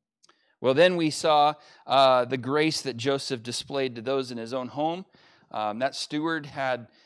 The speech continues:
the right words and the right vocabulary, and of course he learned that, uh, the steward learned that from Joseph. Joseph was a tremendous example and a tremendous,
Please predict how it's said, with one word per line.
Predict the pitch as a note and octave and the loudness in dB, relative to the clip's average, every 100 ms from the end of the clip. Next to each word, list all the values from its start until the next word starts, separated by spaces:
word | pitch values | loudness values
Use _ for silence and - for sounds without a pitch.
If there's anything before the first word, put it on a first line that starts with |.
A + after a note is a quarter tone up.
| _ | _
the | - | -8
right | A#2 C3+ B2+ | -2 -2 -2
words | C#3 E3 D3+ | -2 -2 -4
and | B2 | -8
the | A#2 | -6
right | B2+ | -8
vocabulary, | A#2+ A#2 C#3+ C#3 C3+ C#3+ C#3+ | -8 -10 -6 -6 -4 -6 -6
and | C#3 | -8
of | G#2+ | -10
course | - A2+ | -12 -12
he | - C3+ | -10 -10
learned | A#2+ B2+ B2 | -8 -8 -8
that, | B2 B2 - | -8 -10 -10
uh, | A2 G#2+ - | -12 -12 -12
the | G#2+ G#2 | -10 -10
steward | - C#3+ B2 | -8 -6 -6
learned | A2+ C#3 | -6 -6
that | B2+ A2+ | -6 -8
from | - G2+ | -12 -10
Joseph. | A2 C3+ C#3 A2 A2+ - _ _ _ | -4 -6 -6 -10 -10 -14 _ _ _
Joseph | C3 B2+ B2+ | -6 -6 -6
was | A2 G#2+ | -10 -10
a | |
tremendous | G#2+ C3+ B2+ A#2+ A#2 | -10 -8 -6 -8 -10
example | G#2+ G#2 C3+ C#3+ C#3+ C#3 | -12 -8 -8 -6 -6 -8
and | A2 | -10
a | |
tremendous, | - A#2 A2+ A2 - | -12 -12 -10 -10 -12